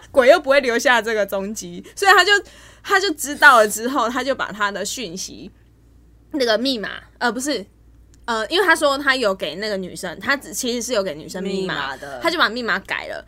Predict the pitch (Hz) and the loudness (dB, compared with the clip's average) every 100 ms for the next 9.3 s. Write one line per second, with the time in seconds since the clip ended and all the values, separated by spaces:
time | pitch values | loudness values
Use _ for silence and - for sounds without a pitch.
0 | - 214 233 254 214 - 175 160 185 - | -6 0 2 2 -2 -4 -12 -10 -10 -10
1 | - - 165 127 202 - 214 180 165 269 | -10 -8 -6 -6 -10 -18 -20 -14 -6 -4
2 | 262 202 190 190 190 226 208 208 196 175 | -6 -6 -6 -4 -4 -4 -4 -6 -6 -10
3 | 170 - 185 175 190 190 170 - - 302 | -12 -10 -6 -6 -8 -14 -18 -18 -2 -2
4 | 311 311 330 302 - 208 233 262 208 214 | 0 -2 0 0 2 2 0 0 -2 -2
5 | 214 208 175 185 190 190 147 - - - | -4 -4 -8 -6 -6 -6 -12 -6 -6 -6
6 | - - - - _ - - - - 339 | -10 -20 -20 -20 _ -14 -12 -12 -8 -8
7 | - 180 180 214 175 254 320 311 294 294 | -4 -4 2 2 2 0 0 2 2 -2
8 | 277 226 202 185 226 214 185 202 185 165 | -2 -6 -4 -2 0 -2 -2 -6 -8 -6
9 | 185 214 190 | 0 2 0